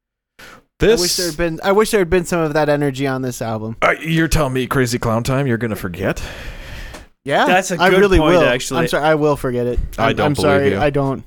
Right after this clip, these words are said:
Speaker 1: Ollie
Speaker 3: I don't
Speaker 1: wore
Speaker 3: think
Speaker 1: a
Speaker 3: you're
Speaker 1: red
Speaker 3: gonna
Speaker 1: shirt,
Speaker 3: forget Crazy
Speaker 1: man.
Speaker 3: Clown Time.
Speaker 1: Ollie
Speaker 3: I, I think,
Speaker 1: wore a
Speaker 3: I
Speaker 1: red
Speaker 3: think a
Speaker 1: shirt.
Speaker 3: lot of this album is, like you said, it, like, drones on. It's, like, repetitive, like, midi loops and just weird shit. I'm gonna remember Crazy Clown Time.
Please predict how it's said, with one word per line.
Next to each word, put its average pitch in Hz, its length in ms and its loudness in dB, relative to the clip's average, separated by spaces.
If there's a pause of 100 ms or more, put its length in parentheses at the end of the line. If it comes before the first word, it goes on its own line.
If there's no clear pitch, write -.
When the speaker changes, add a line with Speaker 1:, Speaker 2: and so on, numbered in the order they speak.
(680)
Speaker 1:
Ollie 165 260 6
Speaker 3:
I - 20 4
don't 240 120 6
Speaker 1:
wore 190 120 8
Speaker 3:
think 170 100 6
Speaker 1:
a - 20 6
Speaker 3:
you're 143 120 6
Speaker 1:
red 147 60 4
Speaker 3:
gonna 185 80 4
Speaker 1:
shirt, 160 180 6
Speaker 3:
forget 156 260 2
Crazy 151 400 2
Speaker 1:
man. 131 100 0
Speaker 3:
Clown 135 260 -2
Time. 117 340 -6 (180)
Speaker 1:
Ollie 151 240 4
Speaker 3:
I, 180 100 4
I 208 60 2
think, 233 240 0
Speaker 1:
wore 226 140 2
a 175 40 2
Speaker 3:
I - 40 4
Speaker 1:
red - 100 2
Speaker 3:
think 277 140 -2
a - 20 4
Speaker 1:
shirt. 190 100 2
Speaker 3:
lot 160 280 4
of 190 140 0
this 196 200 0
album 214 480 2
is, 160 220 -2
like 151 200 -2
you 156 80 -2
said, 151 280 -2
it, 135 120 -2
like, 135 200 -4
drones 135 360 -2
on. 131 240 -2
It's, 127 160 -4
like, 127 120 -6
repetitive, 127 580 -4
like, 120 180 -4
midi 123 280 -2
loops 135 340 -4
and 120 180 -4
just 123 160 -8
weird 123 280 -4
shit. 156 260 -4 (540)
I'm 175 340 0
gonna 160 180 0
remember 131 400 -2
Crazy 123 340 -6
Clown 117 280 -6
Time. 117 260 -2